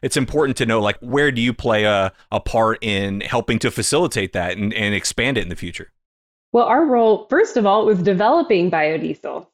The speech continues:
Speaker 2: So thirty years ago, you had farmers say, "Hey, what's this byproduct? What could we do with it?" We have the miracle bean where we're food and fuel. But at that time, we didn't know that. We just knew we crushed it for meal and then we had this leftover oil.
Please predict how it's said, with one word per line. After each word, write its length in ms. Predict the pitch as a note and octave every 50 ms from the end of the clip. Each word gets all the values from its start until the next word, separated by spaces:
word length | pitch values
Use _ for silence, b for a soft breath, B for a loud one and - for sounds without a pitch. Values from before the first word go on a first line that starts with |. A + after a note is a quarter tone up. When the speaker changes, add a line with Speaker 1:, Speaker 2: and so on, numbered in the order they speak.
| -
Speaker 2:
So 100 | A3 G#3
thirty 300 | F#3+ - C4 D4 D#4 D4
years 260 | C#4+ C4+ D4+ D#4+ C#4+
ago, 200 | B3+ C4 A3+ B3
you 140 | A#3 A#3+ A#3
had 140 | A#3 A#3 A3
farmers 360 | A#3+ A#3 A#3+ B3 A#3+ A#3 A3
say, 160 | - A3 G#3
"Hey, 140 | G3+ A3+ B3+
what's 180 | B3 C4+ C4+ -
this 140 | C4+ A3+ F#3+
byproduct? 720 | F3+ G#3+ G3+ A3 A#3 A#3 - G#3 F#3 F3+ F3 E3+ E3+ -
What 120 | G3 - -
could 140 | - C4 A#3
we 120 | A3+ G3
do 200 | E3 F3+ F#3 G3
with 160 | F#3+ F3 F3
it?" 260 | - D3 - - - _ _
We 200 | - F#3 G#3+ G#3
have 160 | G#3 A3+ G#3+
the 60 | G#3
miracle 360 | G#3 A3+ A#3+ A#3+ A#3 A#3+ A#3+ G#3
bean 300 | A3 A#3 A#3 A3+ G#3 G3
where 160 | F#3+ F#3+ F#3
we're 120 | F#3 F3+
food 300 | F3 F3+ A3+ A#3 A3+ G#3+
and 240 | G#3 G#3 A3+ A#3+ A3+
fuel. 400 | - G3+ F3 E3 D#3+ E3 D#3+ D#3+ -
But 200 | G3 F#3 - -
at 160 | E3+ G3+ G3+
that 160 | C4 B3+ G3+
time, 400 | G#3+ A#3 B3 B3 A#3 G#3 F3 -
we 80 | - G#3+
didn't 180 | G#3 - -
know 140 | G3 G3+ A3
that. 140 | G#3 D#3+ E3+
We 80 | F3+ F3+
just 160 | G3 F#3 F#3+
knew 200 | G3 G3 F#3+ F#3
we 160 | F3+ F3+ E3+
crushed 340 | E3 - A3 A3+ A3+ - -
it 120 | A#3+ -
for 100 | - A3
meal 260 | G3+ G3+ F#3+ G3 G3
and 60 | G3 F#3+
then 80 | F#3
we 80 | F#3 F#3
had 160 | F#3 F#3 F3
this 160 | E3+ E3 E3+
leftover 520 | F3 F3+ F#3+ F#3 - F#3+ F3+ E3 E3 - -
oil. 360 | E3+ E3+ E3 D#3 C#3 -